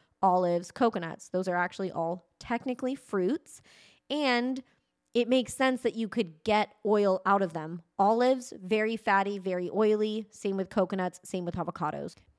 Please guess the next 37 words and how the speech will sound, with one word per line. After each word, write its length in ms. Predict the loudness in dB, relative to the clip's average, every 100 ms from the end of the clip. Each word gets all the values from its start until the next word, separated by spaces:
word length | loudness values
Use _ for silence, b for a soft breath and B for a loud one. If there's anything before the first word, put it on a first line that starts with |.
| b b b
So 160 | 0 2
it 40 |
makes 200 | 2 0
sense 260 | 0 0 0
that 100 | -4
you 80 |
could 160 | -4 -6
easily 640 | 0 0 2 0 0 -2 -2 -4
turn 320 | -2 0 0
these 200 | 0 0
things 380 | 0 0 0 -4
into 200 | -6 -4 2
oils 420 | 4 6 4 2
without 240 | 0 0
a 60 | 0
super 380 | -4 -8 -4 -4
intense 580 | -2 -4 -2 -2 -2 -14 b b -2
chemical 560 | 0 0 -2 -4 -4 b b
process. 580 | -4 -4 -4 -14 -16 -18 -20 b b -4
There's 280 | -2 0 -2
a 120 | -4
super 300 | -4 -2 -2
scientific 500 | -2 -2 0 -4 -2
way 320 | -2 0 0 -4 -2
that 120 | 2
I 100 | 2
could 160 | 2 0
have 240 | 0 -2 -10 -16 -10
explained 680 | -8 -8 -14 -6 -2 -2 2
that, 360 | 4 6 4 2
but 240 | 0 0 -6
that's 360 | -6 -4 -4 -8
just 240 | -6 -6
the 60 | -8
casual 720 | -2 0 0 0 -2 0 -2 -4
layman's 640 | -4 -2 -2 -2 -6 -10
terms. 580 | -10 -8 -8 -10 -14